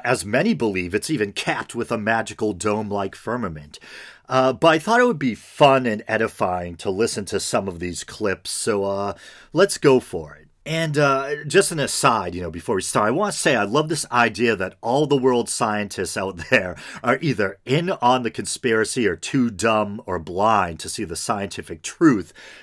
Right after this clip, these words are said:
that they en masse repeatedly miss what's supposedly obvious. None of them can see it, but Joe Blow on YouTube can. If only someone could be so kind as to tell the scientific community that water can't wrap around a sphere.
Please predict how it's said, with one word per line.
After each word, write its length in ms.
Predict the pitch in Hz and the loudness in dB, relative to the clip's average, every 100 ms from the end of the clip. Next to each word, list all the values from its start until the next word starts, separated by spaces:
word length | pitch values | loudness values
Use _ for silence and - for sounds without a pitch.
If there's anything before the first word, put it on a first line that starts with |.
| - | -2
that 300 | 107 135 202 | 2 2 4
they 220 | 190 214 | 8 8
en 240 | 160 113 104 | 8 2 0
masse 440 | 139 123 85 - | 0 -2 -4 -8
repeatedly 480 | - - 214 127 107 | -8 -4 0 2 0
miss 340 | 110 123 - | 0 -2 -2
what's 200 | 98 95 | -4 -4
supposedly 600 | 82 78 120 95 92 95 | -6 -2 -2 -2 -4 -6
obvious. 600 | 107 98 101 80 76 - | -2 0 0 -2 -10 -10
None 200 | 113 127 | -2 0
of 120 | 143 113 | 0 -4
them 160 | 104 | -8
can 160 | - 85 | -8 -10
see 300 | - 139 98 | -6 -4 -6
it, 160 | 73 _ - - - - | -8 _ -20 -20 -6 -2
but 100 | 113 | -2
Joe 320 | - 170 170 | 0 2 2
Blow 320 | 131 139 131 | 4 4 6
on 180 | 120 110 | 4 2
YouTube 460 | 104 101 - 92 | 0 -2 -4 -8
can. 460 | - 113 87 73 69 _ - - _ _ | -8 -10 -10 -12 -20 _ -20 -20 _ _
If 180 | - - | -12 -4
only 260 | 147 151 147 | -2 0 -2
someone 440 | - 151 135 120 | 0 0 0 0
could 100 | 120 | 0
be 160 | 110 107 | 0 0
so 240 | - 110 | 2 0
kind 340 | - 120 104 | 2 0 0
as 120 | 98 90 | -2 -4
to 100 | 101 | -4
tell 240 | - 107 | -2 -2
the 80 | 95 | -2
scientific 640 | - 113 101 - 104 95 | -2 -4 -4 -4 -4 -4
community 480 | - 104 95 90 87 | -6 -8 -6 -6 -8
that 220 | 85 90 | -6 -6
water 360 | 98 98 95 87 | -2 -2 -2 -4
can't 360 | - 113 95 | -8 -8 -8
wrap 320 | 90 92 90 95 | -4 -2 -2 -4
around 360 | 87 87 82 | -6 -6 -6
a 40 | 76 | -8
sphere. 500 | - 95 78 69 | -8 -6 -10 -12